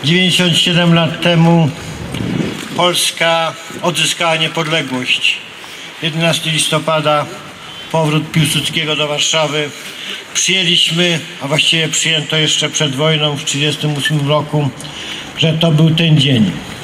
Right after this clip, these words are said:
Ale pamiętajmy, wtedy tak naprawdę wolny był tylko skrawek Polski, niewielki skrawek. Przed Polakami stanęło ogromne zadanie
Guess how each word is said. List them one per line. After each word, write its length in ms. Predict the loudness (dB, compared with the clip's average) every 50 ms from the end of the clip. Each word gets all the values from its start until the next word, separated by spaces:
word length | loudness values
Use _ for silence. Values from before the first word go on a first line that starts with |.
| -12 -12 -10 -10 -10 -6 0 2
Ale 140 | 4 4
pamiętajmy, 840 | 4 4 4 4 4 4 4 4 4 4 6 6 6 6 6 6 6 4 0 -6 -10 -12 -12 -12 -12 -12 -12 -12 -10 -2
wtedy 260 | 0 2 4 4 4
tak 240 | 4 4 2 4 4
naprawdę 800 | 4 4 4 4 4 4 6 6 6 6 6 6 6 6 4 4 2 0 -4 -6 -6 -6 -2 2
wolny 520 | 6 6 6 8 6 6 6 6 6 6 6
był 220 | 6 6 6 6
tylko 520 | 6 6 6 6 6 4 4 4 4 4 2
skrawek 540 | 0 -4 0 2 4 4 4 4 2 0
Polski, 640 | -2 0 0 2 2 0 -2 -4 0 4 4 4 4 2 -2 -6 -8 -10 -10 -10 -12 -12 -12 2 4
niewielki 480 | 6 8 8 8 6 6 6 4 4 4
skrawek. 440 | 4 4 2 4 4 2 2 -2 -4 -6 -10 -12 -14 -14 -14 -14 -14 -12 -12 -12 -6 -2
Przed 200 | 2 2 2 2
Polakami 800 | 0 0 0 2 2 2 0 0 -2 0 2 4 4 4 2 0 -2 -4 -8 -12 -16 -16 -14 -8 -6
stanęło 580 | -6 -2 0 2 4 4 4 4 4 4 4
ogromne 480 | 4 4 4 4 6 6 6 4 4 4
zadanie 560 | 2 2 2 4 4 4 4 4 2 0